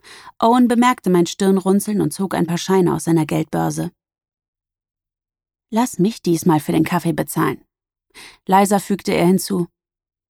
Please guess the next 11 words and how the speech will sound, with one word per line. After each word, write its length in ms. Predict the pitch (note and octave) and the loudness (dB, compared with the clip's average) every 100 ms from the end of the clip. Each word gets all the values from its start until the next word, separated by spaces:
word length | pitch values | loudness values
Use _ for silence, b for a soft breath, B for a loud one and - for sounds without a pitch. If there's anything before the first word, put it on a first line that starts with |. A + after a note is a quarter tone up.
| _ _ _ | _ _ _
„Ich 200 | - - | -12 -8
schulde 340 | - D#3+ G#3+ | -2 0 0
dir 200 | E3 C#3+ | -2 -4
was, 300 | C#3+ D3 - - | -6 -12 -14 -8
weil 140 | D#3 | -6
ich 100 | D3+ | -6
dich 180 | D#3 - | -6 -2
heute 200 | D4+ - | -2 0
so 120 | D3 | -4
verausgabt 680 | C#3 - D#3 - - - - | -4 -4 -4 -4 -4 -6 -4
habe.“ 300 | C#3 - - | -6 -6 -14